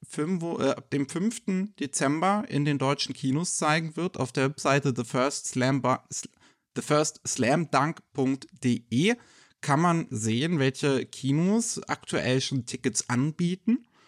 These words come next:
und kann sich welche vorbestellen. Aber wer ein bisschen Glück hat, kann auch Tickets von uns bekommen. Wir verlosen dreimal zwei Tickets. Das heißt, ähm, Einzelgänger haben Pech gehabt.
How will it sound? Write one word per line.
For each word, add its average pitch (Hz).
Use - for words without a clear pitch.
und 120
kann 127
sich 117
welche 120
vorbestellen. 156
Aber 190
wer 143
ein 151
bisschen 156
Glück 185
hat, 208
kann 185
auch 165
Tickets -
von 151
uns 160
bekommen. 147
Wir 170
verlosen 147
dreimal 175
zwei 135
Tickets. -
Das -
heißt, 120
ähm, 123
Einzelgänger 175
haben 139
Pech 165
gehabt. 196